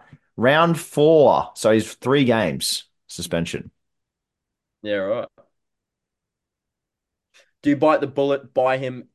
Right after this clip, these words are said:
Speaker 2: put him in your emergencies?
Speaker 1: No.
Speaker 2: Is he that valuable? No?
Speaker 1: You'd only do that with, like, a basement player there, but, uh, no. So Corey Horse is taking up so much money there. Um,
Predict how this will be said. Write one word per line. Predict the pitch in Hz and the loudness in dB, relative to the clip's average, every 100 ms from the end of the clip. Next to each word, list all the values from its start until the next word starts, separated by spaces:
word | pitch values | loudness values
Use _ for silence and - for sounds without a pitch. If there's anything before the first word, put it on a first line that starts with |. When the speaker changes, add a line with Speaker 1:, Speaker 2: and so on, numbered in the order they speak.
| _ | _
Speaker 2:
put | 135 | -10
him | 123 | -8
in | 120 | -6
your | 117 | -6
emergencies? | 113 113 113 123 127 147 180 - - _ - | -4 -2 -4 -8 -12 -12 -12 -14 -20 _ -10
Speaker 1:
No. | 95 85 104 - | -4 -2 -4 -8
Speaker 2:
Is | 107 | -16
he | 110 _ | -16 _
that | - - | -10 -6
valuable? | 117 117 135 170 | -2 -2 -2 -8
No? | 123 123 185 _ _ _ _ _ _ _ _ _ - | -6 -6 -6 _ _ _ _ _ _ _ _ _ -4
Speaker 1:
You'd | 113 117 | 0 2
only | 123 147 | 2 2
do | 135 | 0
that | 110 107 90 | 2 0 0
with, | 98 | -2
like, | 98 95 | -2 -2
a | |
basement | 90 92 - 85 | -2 -2 -4 -8
player | - 82 69 | -4 -4 -2
there, | 67 101 160 | -2 -2 -2
but, | 87 80 - | -2 -4 -4
uh, | 87 82 80 - | -4 -2 -4 -6
no. | 78 - _ _ _ _ _ | -10 -10 _ _ _ _ _
So | - 87 85 | -6 -4 -4
Corey | 85 - 113 92 | -4 -2 0 2
Horse | 95 92 90 | 0 0 -2
is | 90 | -4
taking | 95 85 | -4 -2
up | 87 | -6
so | - 90 | -4 -4
much | 87 - | -4 -6
money | 90 92 | -6 -4
there. | 90 95 98 - _ _ _ _ _ _ _ - | -2 -2 -2 -6 _ _ _ _ _ _ _ -8
Um, | 92 95 95 92 | -4 -2 -2 -4